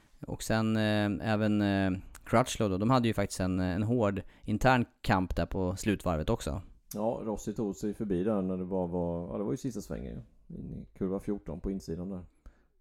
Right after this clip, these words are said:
Speaker 2: Det såg ut som att, eh, Crutchlow öppnade dörren lite för mycket där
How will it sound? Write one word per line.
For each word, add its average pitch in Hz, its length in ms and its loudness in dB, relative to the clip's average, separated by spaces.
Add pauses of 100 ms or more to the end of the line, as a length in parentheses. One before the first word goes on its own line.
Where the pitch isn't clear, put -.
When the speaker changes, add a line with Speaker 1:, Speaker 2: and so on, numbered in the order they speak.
Speaker 2:
Det - 60 -20
såg 90 220 -4
ut - 120 -12
som 123 220 -2
att, - 300 -8
eh, 85 140 -4 (180)
Crutchlow 87 360 -8
öppnade 90 300 -8
dörren 82 240 -6
lite 90 260 -8
för - 280 -10
mycket - 320 -8
där 62 120 -10